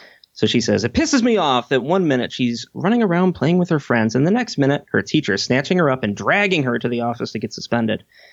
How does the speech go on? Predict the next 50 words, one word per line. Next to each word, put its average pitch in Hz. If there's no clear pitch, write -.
She -
was 123
so 196
scared 120
and 117
confused. 107
Child's 117
name 127
is 110
a 123
handful, 220
but 127
I 120
feel 139
like 127
this -
was 117
blown 151
out 123
of 117
proportion." 107
I 143
like 165
how 139
she 120
throws 120
the 110
kid 107
under 104
the 98
bus, 101
too. 107
"Ah, 349
she's 110
a 104
handful." 113
<laughs> -
"But 156
this 139
was 120
blown 120
out 117
of 113
proportion." 113
Don't 156
put -
your 202
children 104
in 98
places 104